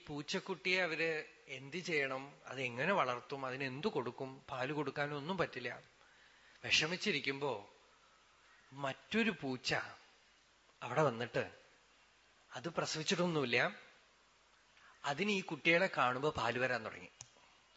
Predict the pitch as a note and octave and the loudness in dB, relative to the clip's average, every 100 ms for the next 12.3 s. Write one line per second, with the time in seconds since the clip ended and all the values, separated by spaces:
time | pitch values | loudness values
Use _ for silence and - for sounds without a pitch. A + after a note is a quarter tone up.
0 | _ _ _ _ _ _ - - - - | _ _ _ _ _ _ -20 -20 -4 0
1 | C#3 G#3 F3+ C#3 C#3+ B2 G2+ G2+ - - | 4 6 4 4 0 0 -4 -10 -16 -20
2 | - - - _ - - - - _ - | -20 -20 -20 _ -20 -20 -20 -20 _ -20
3 | - C#3 C3 G3+ B3+ D#3+ C#3 D#3 C3 D3 | -10 0 6 8 8 8 6 8 8 6
4 | G#3+ - - - - _ - A3 - F#3+ | -2 -8 -20 -20 -20 _ -2 0 2 2
5 | G3+ G#3 G#3 E3+ G3 F3+ F#3+ F#3 E3+ D#3+ | 6 6 6 6 6 4 8 10 10 8
6 | D#3 C3+ D3 C#3 F3 E3 G#3 A3 F#3+ F#3 | 4 4 4 4 4 4 6 8 8 6
7 | - A3+ B3 A#3+ B3 G#3+ F#3+ D#3 D3+ - | 0 4 6 8 6 2 -2 0 -2 -4
8 | - - - - - - - - C#3+ E3 | -10 -20 -20 -20 -20 -20 -6 2 4 6
9 | G3+ F#3 D#3+ D#3 C#3 A2+ A2+ - - _ | 6 6 4 2 0 -2 -6 -18 -20 _
10 | _ - - C3+ F#3 G3 A3 A#3 G#3 G#3+ | _ -10 -2 4 6 6 4 4 6 6
11 | A3+ G3 G#3+ G3+ E3+ G3 G3 F3+ D#3 - | 6 4 4 4 2 2 2 2 0 2
12 | F#3 E3 | 4 4